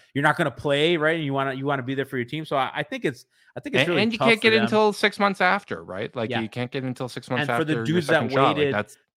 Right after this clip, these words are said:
Speaker 2: that's what
Speaker 1: until the
Speaker 2: I'm waiting.
Speaker 1: season,
Speaker 2: I, I know
Speaker 1: yeah.
Speaker 2: there's probably players that got their second one and, and got ready for the start of the season, but you're not gonna be eligible for that boost un-, until much later. And, and we don't know, like,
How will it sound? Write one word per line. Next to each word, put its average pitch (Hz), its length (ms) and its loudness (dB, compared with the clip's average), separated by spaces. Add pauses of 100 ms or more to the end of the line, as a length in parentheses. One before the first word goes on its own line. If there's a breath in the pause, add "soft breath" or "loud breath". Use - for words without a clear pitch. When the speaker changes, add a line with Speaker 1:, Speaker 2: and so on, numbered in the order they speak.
Speaker 2:
that's 120 160 -2
what 110 120 2
Speaker 1:
until 104 120 4
the 117 40 0
Speaker 2:
I'm 120 60 0
waiting. 120 260 2
Speaker 1:
season, 117 60 0
Speaker 2:
I, 104 160 0
I 101 140 -8
know 107 200 2
Speaker 1:
yeah. 104 60 -2
Speaker 2:
there's 104 200 -4
probably 110 320 -2
players 107 480 -4
that 107 260 -2 (280 loud breath)
got 113 220 0
their 110 160 4
second 110 380 -2
one 107 200 0
and, 104 180 -4
and 107 100 -6
got 104 220 0
ready 104 180 -4
for 104 120 -8
the 101 80 -10
start 110 200 -4
of 101 80 -4
the 90 60 -10
season, 143 480 -4
but 110 260 0 (300 soft breath)
you're 110 180 0
not 113 200 0
gonna 117 140 0
be 110 100 0
eligible 110 380 0
for 110 120 -10
that 104 180 0
boost 110 320 -4
un-, 107 100 -10 (800)
until 110 340 -4
much 107 360 -2
later. 107 340 0
And, 92 300 -4
and 98 200 -6
we 101 60 -6
don't 104 260 -2
know, 110 220 -2
like, 107 240 -4